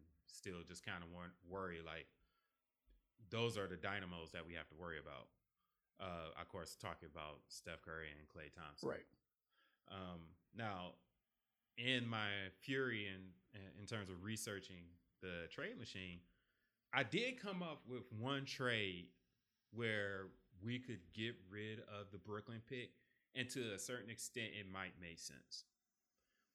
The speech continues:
Speaker 1: But
Speaker 2: I
Speaker 1: the
Speaker 2: disagree.
Speaker 1: return
Speaker 2: I, I disagree with that, but it's a good trade nonetheless.
Speaker 1: Right, uh, but the, and it's based on the return and the reason why you would have to give up the pick. So the trade that I came up with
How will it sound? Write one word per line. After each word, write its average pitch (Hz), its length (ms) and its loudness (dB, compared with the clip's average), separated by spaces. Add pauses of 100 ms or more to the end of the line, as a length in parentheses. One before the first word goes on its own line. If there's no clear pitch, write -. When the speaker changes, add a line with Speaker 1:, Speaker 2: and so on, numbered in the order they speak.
(140)
Speaker 1:
But 131 440 10 (340)
Speaker 2:
I 131 100 10
Speaker 1:
the 131 120 12
Speaker 2:
disagree. 139 320 12
Speaker 1:
return 147 320 12
Speaker 2:
I, 139 260 10
I 143 40 12
disagree 151 460 6
with 139 160 6
that, 143 220 8 (200)
but 139 280 10
it's - 180 0
a 123 60 2
good 123 200 2
trade 123 260 6
nonetheless. 117 360 4
Speaker 1:
Right, 117 380 2
uh, 123 40 0 (160)
but 127 260 2 (160)
the, 113 140 2 (360)
and 131 140 10
it's 127 140 8
based 185 340 8
on 147 160 2
the 131 60 0
return 113 640 0 (260)
and 123 160 6
the 107 60 6
reason 123 360 8
why 113 140 6
you 107 160 2
would 101 140 -4
have 104 180 -2
to 98 60 -12
give 95 140 -4
up 90 140 -6
the - 200 -12
pick. - 100 -10 (500)
So 123 520 4 (420)
the 123 80 0
trade 190 300 4
that 170 100 6
I 151 40 8
came 131 320 0
up 131 200 0
with 101 240 2